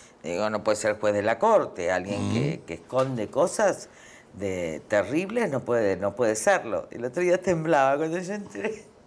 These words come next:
Speaker 1: <laughs> Pobre Fay, pero se lo merece Fay, porque yo lo amaba.
Speaker 2: A vos en el fondo te gusta armar quilombo con Lorenzetti.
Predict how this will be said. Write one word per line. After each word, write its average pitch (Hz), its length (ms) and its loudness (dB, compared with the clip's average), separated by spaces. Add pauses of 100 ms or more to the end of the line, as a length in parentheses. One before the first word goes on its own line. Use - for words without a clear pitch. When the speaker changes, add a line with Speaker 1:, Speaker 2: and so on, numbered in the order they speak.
(100)
Speaker 1:
<laughs> - 340 -14
Pobre 185 340 4
Fay, 147 440 2
pero 147 160 -4
se 147 160 -4
lo 139 180 0
merece 135 460 -4
Fay, 123 280 2
porque 123 180 -2
yo 139 140 -2
lo 143 100 4
amaba. 123 600 2 (200)
Speaker 2:
A 160 60 4
vos 180 120 6
en 160 60 6
el 135 80 4
fondo 139 220 4
te 101 100 2
gusta 104 280 2
armar 82 220 2
quilombo 80 320 0
con 78 120 0
Lorenzetti. 76 580 -6